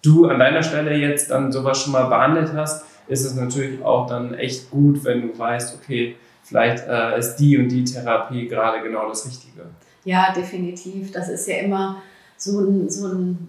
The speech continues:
Speaker 2: multimodales Konzept eigentlich.
Speaker 1: Mhm.
Speaker 2: Das heißt, natürlich auf den Patienten zugeschnitten, auf die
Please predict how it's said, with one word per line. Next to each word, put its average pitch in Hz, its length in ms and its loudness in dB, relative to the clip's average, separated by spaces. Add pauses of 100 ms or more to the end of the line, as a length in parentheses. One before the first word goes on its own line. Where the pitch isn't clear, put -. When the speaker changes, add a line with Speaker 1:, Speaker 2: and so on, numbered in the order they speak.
(160)
Speaker 2:
multimodales 220 960 4
Konzept 180 580 -4
eigentlich. 127 400 2
Speaker 1:
Mhm. 123 40 0
Speaker 2:
Das 196 180 -4
heißt, 196 220 -8 (760)
natürlich 208 460 0
auf - 140 -2
den 202 160 -6
Patienten 208 480 -6
zugeschnitten, 233 840 -4
auf - 200 -2
die 214 100 -8